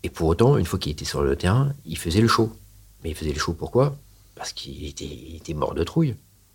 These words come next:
Donc il trouvait une parade. Et je pense que chacun, euh, aussi a essayé de trouver sa parade.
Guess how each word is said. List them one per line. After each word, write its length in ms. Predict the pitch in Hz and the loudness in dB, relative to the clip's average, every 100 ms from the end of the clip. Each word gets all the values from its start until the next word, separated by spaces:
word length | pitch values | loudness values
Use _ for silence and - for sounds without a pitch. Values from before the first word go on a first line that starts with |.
| _ _ _ _ - | _ _ _ _ 0
Donc 200 | - 123 | 4 4
il 20 | - | 2
trouvait 480 | - 98 131 175 - - _ - - - - - - | 2 8 8 8 0 -20 _ -20 -20 -20 -20 -20 -4
une 120 | 90 | -4
parade. 400 | 85 101 87 87 - - - - - - - - - - _ _ - | 2 6 6 4 -6 -20 -20 -20 -20 -20 -20 -20 -20 -20 _ _ -12
Et 40 | |
je 80 | - | -2
pense 180 | 101 - | -2 0
que 120 | 82 | -2
chacun, 360 | - 80 101 | 0 2 6
euh, 440 | 139 127 85 78 - 92 | 6 6 4 0 -4 -6
aussi 280 | 87 - | -4 2
a 60 | 107 | 4
essayé 240 | 85 - | 4 0
de 60 | 85 | -4
trouver 200 | - 87 | 0 0
sa 120 | 80 | 0
parade. 280 | 87 95 82 | 4 6 6